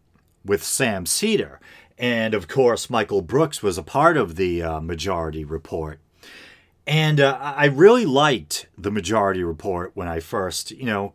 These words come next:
got in the podcast. I used to listen to it all the time. Um, and then I kind of fell out of the habit of listening to it, but I would always kinda come back here and there and catch up, you know, check in, et cetera.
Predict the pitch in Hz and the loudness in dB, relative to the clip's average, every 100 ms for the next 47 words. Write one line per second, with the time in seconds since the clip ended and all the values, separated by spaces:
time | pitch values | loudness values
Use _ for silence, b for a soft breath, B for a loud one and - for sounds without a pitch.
0 | - 110 101 95 95 107 92 90 82 92 | 0 2 2 0 -4 -2 0 -2 -4 -4
1 | 92 - 92 107 107 90 104 - 107 123 | -4 -6 -6 -4 -4 -4 -4 -6 -4 -2
2 | 113 98 98 92 82 117 95 92 95 87 | 0 0 -2 -4 -6 -2 -2 -2 -4 -10
3 | B B B B B B - 131 131 135 | B B B B B B -2 0 0 -2
4 | - 131 113 190 214 208 175 180 151 113 | -6 -4 0 2 2 0 -2 0 2 2
5 | 87 - - 147 123 113 127 131 104 80 | 0 -8 -2 2 2 4 4 6 4 2
6 | 76 - 98 107 123 107 90 82 151 196 | -8 -8 -4 2 4 4 -2 0 0 0
7 | - 214 - 85 80 117 131 135 135 - | -2 -4 -4 -4 -4 -2 0 0 -2 -4
8 | 185 208 190 156 - 131 113 - 123 104 | 4 8 8 6 2 2 2 0 0 0
9 | 101 95 98 - 104 98 95 95 92 87 | 0 0 -2 -2 -2 0 -2 0 0 -2
10 | 80 76 B B B B - 139 110 - | -6 -12 B B B B -6 0 0 0
11 | 98 92 - 90 90 90 87 - 104 87 | 0 0 -2 -6 -4 -4 -4 -4 -6 -4
12 | 101 90 85 - 117 95 92 90 87 | -6 -6 -8 -4 -2 -2 -2 -4 -6